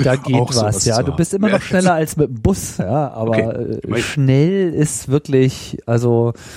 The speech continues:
Speaker 1: ich habe hier noch nicht das optimale Fortbewegungsmittel gefunden. Fahrrad
Speaker 2: Mhm.
Speaker 1: ist wahrscheinlich nicht,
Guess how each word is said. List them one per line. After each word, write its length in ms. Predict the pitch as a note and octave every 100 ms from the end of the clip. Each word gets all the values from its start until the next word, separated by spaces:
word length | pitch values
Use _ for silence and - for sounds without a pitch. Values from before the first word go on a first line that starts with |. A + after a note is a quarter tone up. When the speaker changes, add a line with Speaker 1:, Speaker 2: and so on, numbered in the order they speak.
| - -
Speaker 1:
ich 220 | - C#3+ F3+
habe 80 | -
hier 100 | E3+
noch 140 | D3+
nicht 200 | E3 -
das 160 | D3 -
optimale 560 | C3+ - D3 B2+ B2
Fortbewegungsmittel 880 | A#2+ B2+ B2 B2 A#2+ A2+ A2 A#2 A2
gefunden. 540 | G#2 - G#2+ G2+ C2+ E2
Fahrrad 580 | A2+ B2 B2+ A#2+ -
Speaker 2:
Mhm. 220 | A2+ A2 F#2
Speaker 1:
ist 240 | B2+ -
wahrscheinlich 800 | A#2 - A2+ A#2+ B2+ B2 - - -
nicht, 440 | C3+ C#3+ B2+ A#2+